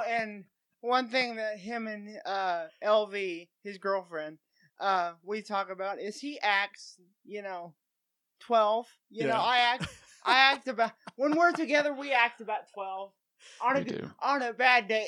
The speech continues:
Speaker 1: eight, you know.
Speaker 2: That's good.
Speaker 1: Yeah, I mean, we just mesh.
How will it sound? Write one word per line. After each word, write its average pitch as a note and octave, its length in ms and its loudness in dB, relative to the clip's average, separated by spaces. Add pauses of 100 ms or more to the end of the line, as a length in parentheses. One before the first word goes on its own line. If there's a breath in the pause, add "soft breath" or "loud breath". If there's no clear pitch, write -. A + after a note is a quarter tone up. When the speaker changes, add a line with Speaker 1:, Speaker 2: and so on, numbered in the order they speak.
Speaker 1:
eight, F3+ 320 -6 (120)
you A3 180 -6
know. G3 300 -6
Speaker 2:
That's F3+ 180 -6
good. F#3+ 420 -4 (220 soft breath)
Speaker 1:
Yeah, A3 340 4 (120)
I A3+ 140 -4
mean, A3 240 -8 (1400)
we D#4 220 8
just C#4+ 220 4
mesh. G3+ 540 2